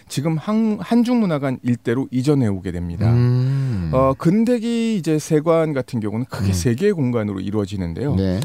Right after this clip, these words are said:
Speaker 1: 먼저 통관의 행정 절차를 담당하는 그 세관 본관 건물과
Speaker 2: 네.
Speaker 1: 상인들의 밀무역과 밀수를 감시하는 세관 감시소.
Speaker 2: 아, 이게 꼭 있죠, 또.
Speaker 1: 그렇죠.
Speaker 2: 네.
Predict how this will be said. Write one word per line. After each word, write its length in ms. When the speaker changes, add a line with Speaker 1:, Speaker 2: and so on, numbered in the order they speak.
Speaker 1:
먼저 320
통관의 840
행정 380
절차를 320
담당하는 720
그 140
세관 340
본관 460
건물과 560
Speaker 2:
네. 160
Speaker 1:
상인들의 600
밀무역과 760
밀수를 440
감시하는 500
세관 320
감시소. 600
Speaker 2:
아, 80
이게 200
꼭 220
있죠, 240
또. 80
Speaker 1:
그렇죠. 320
Speaker 2:
네. 160